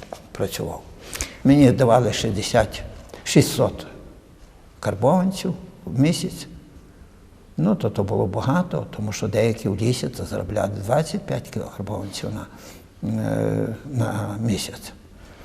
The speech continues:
Ну і от, через півроку приїхав із Хилка начальник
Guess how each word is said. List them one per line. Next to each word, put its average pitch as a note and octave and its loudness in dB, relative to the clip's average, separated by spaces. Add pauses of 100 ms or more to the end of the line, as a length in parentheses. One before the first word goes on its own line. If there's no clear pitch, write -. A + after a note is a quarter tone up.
(280)
Ну F3+ 2
і G#3+ 4
от, E3 0 (640)
через B2+ 4
півроку G3 2 (1080)
приїхав B2+ 6
із - 2
Хилка A#2 2 (400)
начальник A2 0